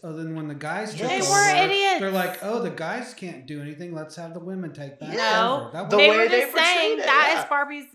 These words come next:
Speaker 3: Bar-, it's Barbie land.
Speaker 1: Barbie
Speaker 3: It's not
Speaker 1: didn't
Speaker 3: Ken
Speaker 1: do that. She
Speaker 3: land.
Speaker 1: wanted out of there, but
Speaker 3: It's not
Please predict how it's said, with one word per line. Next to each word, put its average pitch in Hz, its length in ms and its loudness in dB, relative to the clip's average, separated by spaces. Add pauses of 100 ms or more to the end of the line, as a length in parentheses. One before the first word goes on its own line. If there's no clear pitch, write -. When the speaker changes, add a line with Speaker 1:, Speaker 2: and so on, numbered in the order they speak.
Speaker 3:
Bar-, 262 160 -4
it's 294 140 -8
Barbie 302 340 -4
land. 233 180 -8
Speaker 1:
Barbie 240 220 0
Speaker 3:
It's 320 80 0
not 330 100 2
Speaker 1:
didn't 214 160 -2
Speaker 3:
Ken 185 140 0
Speaker 1:
do 190 60 0
that. 269 140 -2
She 240 60 -4 (120)
Speaker 3:
land. 277 100 -4
Speaker 1:
wanted 226 240 -4
out 208 240 -4
of 196 80 -6
there, 135 160 -6
but 147 180 -10
Speaker 3:
It's 135 80 -12
not 160 80 -2